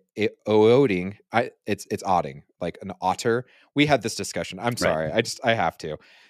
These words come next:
Speaker 1: So, <laughs> so Will asks to come on our show, which is totally fine. It doesn't bother me one bit that he comes on the show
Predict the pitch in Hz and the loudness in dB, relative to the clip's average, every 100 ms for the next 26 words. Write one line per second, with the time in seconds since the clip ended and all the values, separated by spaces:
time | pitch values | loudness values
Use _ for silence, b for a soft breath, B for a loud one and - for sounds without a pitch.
0 | b - 143 127 151 131 143 - - 143 | b 4 6 4 0 -4 -6 -4 0 2
1 | 123 165 147 127 _ b b b _ _ | 4 6 6 4 _ b b b _ _
2 | _ - - _ - 151 - - - 123 | _ -20 -20 _ 0 0 0 -6 -8 -6
3 | 120 107 90 85 - 82 120 139 - 147 | -2 -2 -2 -4 -4 -4 0 0 0 2
4 | 107 92 80 90 117 104 90 87 87 82 | 0 -2 -4 0 0 0 2 2 2 -4
5 | 80 78 82 87 87 92 90 85 76 - | -6 -4 -4 -4 -8 -8 -6 -6 -6 -6
6 | 80 76 | -4 -6